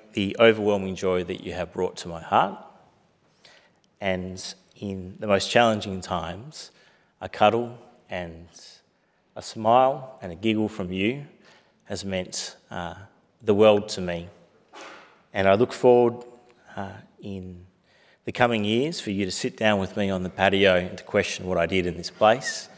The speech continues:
and what we did as a government to give us a bit of stick, uh, and, uh, uh, and to, uh, to inquire about what this period,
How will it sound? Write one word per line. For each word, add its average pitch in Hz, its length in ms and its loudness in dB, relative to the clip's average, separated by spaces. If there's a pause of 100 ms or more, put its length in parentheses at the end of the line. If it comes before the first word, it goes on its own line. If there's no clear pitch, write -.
(480)
and 95 140 -10
what 101 160 0
we 101 120 2
did 98 360 0
as 92 160 -6
a 90 60 -4
government 98 460 0 (920)
to 104 100 -2
give 104 200 6
us 101 200 0
a 98 40 -2
bit 101 160 2
of 101 140 0
stick, - 440 2 (1300)
uh, 92 320 4 (840)
and, 92 680 0 (280)
uh, 87 280 0 (1900)
uh, 87 240 0
and 92 260 0
to, 92 440 -4 (680)
uh, 82 160 -10 (1080)
to 117 100 0
inquire 107 420 6
about 87 400 -6 (100)
what 104 260 -2
this 98 160 -4
period, 95 480 0